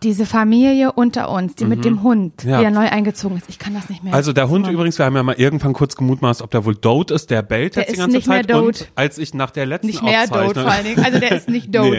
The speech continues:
Speaker 2: Nee, der ist da. Und als ich das letzte Mal nach der letzten Aufzeichnung runtergegangen bin, da wurde Basketball gespielt in der Wohnung. Kein Witz. Da war ein Ball, der die
Speaker 1: Das ist
Speaker 2: ganze
Speaker 1: so
Speaker 2: Zeit
Speaker 1: krass.
Speaker 2: hoch und runter ist,
Speaker 1: Da
Speaker 2: bei
Speaker 1: ist
Speaker 2: dem ich
Speaker 1: immer
Speaker 2: dachte,
Speaker 1: zu, da ist immer zu was laut. Also jeder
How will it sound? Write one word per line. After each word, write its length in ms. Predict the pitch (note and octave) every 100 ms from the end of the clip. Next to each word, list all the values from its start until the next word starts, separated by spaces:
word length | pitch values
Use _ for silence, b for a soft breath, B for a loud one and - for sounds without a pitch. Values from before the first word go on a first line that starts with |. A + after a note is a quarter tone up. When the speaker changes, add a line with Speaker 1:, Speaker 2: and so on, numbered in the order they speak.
| G#2+
Speaker 2:
Nee, 160 | - C3
der 120 | B2+
ist 200 | C#3+ C3+ C3+
da. 160 | C#3+
Und 220 | F3 C#3+ B2+
als 160 | B2
ich 60 | C#3
das 120 | B2+
letzte 220 | C#3+ D3
Mal 100 | C#3+ A2+
nach 120 | A2
der 100 | B2
letzten 240 | B2 -
Aufzeichnung 500 | B2+ A2+ C3 A2 A#2+
runtergegangen 600 | A2 E3+ E3+ A#2+ G#2 G2+ G#2
bin, 100 | B2+ B B B
da 160 | A2+ G#2+
wurde 220 | G#2+ C3+
Basketball 560 | F3 E3 - B2+ A2
gespielt 340 | G#2+ - A#2 G#2+
in 80 | C3
der 140 | A2
Wohnung. 320 | A2+ G#2+ G#2
Kein 480 | - C#3 D3 F3 E3
Witz. 280 | E3 E3 -
Da 140 | G#2+
war 220 | G#2+ D3+ D#3+
ein 120 | C3
Ball, 300 | C3 F3 G#3
der 120 | D3
die 80 | D3+
Speaker 1:
Das 0 |
ist 40 |
Speaker 2:
ganze 280 | D3 E3 -
Speaker 1:
so 60 | F#3+
Speaker 2:
Zeit 200 | F#3 F3+
Speaker 1:
krass. 60 | F3+
Speaker 2:
hoch 200 | G3+ F3+
und 160 | D#3
runter 280 | F#3 F3+ B2 A#2
ist, 180 | E3 - B B B
Speaker 1:
Da 100 | A3
Speaker 2:
bei 80 | C3+
Speaker 1:
ist 60 | B2+
Speaker 2:
dem 100 | C3+
ich 60 | E4
Speaker 1:
immer 100 | G4+ G#4
Speaker 2:
dachte, 140 | F3+
Speaker 1:
zu, 240 | F#3 F4+ F#4 b b b b _
da 100 | C#4+
ist 160 | D#4 -
immer 300 | - G4+ F#4+
zu 200 | - - G4
was 200 | F4+ -
laut. 160 | B3+ C4
Also 160 | A#3+ C4
jeder 640 | G#3+ D4 F#4 G4 F#4